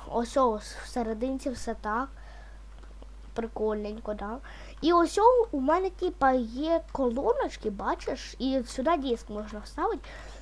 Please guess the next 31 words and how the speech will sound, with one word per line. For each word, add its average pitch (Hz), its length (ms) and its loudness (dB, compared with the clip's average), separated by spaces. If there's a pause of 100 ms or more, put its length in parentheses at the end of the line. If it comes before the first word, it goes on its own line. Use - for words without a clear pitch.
(220)
Так, 277 300 2
е, 277 140 2
я 285 160 2
знаю, 294 420 4
у 254 60 2
мого 254 360 2 (720)
<clears throat> - 220 -6
цей, 247 520 2
е, 220 360 0 (1200)
сусіда, 370 540 2
ось 254 240 2
о, 214 100 0
він 208 140 -6
живе, 220 420 -4 (340)
є 247 200 2
такий 294 400 0
там 269 320 2
диск, 294 640 -2 (960)
там, 262 300 6
е, 247 240 4
музика, 240 540 0
типа, 226 360 -4
"Хай 226 300 0
буде 240 320 0
весна", 247 400 0
там, 233 240 -2
де 214 120 -2
ми 226 180 -2
стоїмо 214 440 -4
до 208 140 -8
кінця. 226 500 -8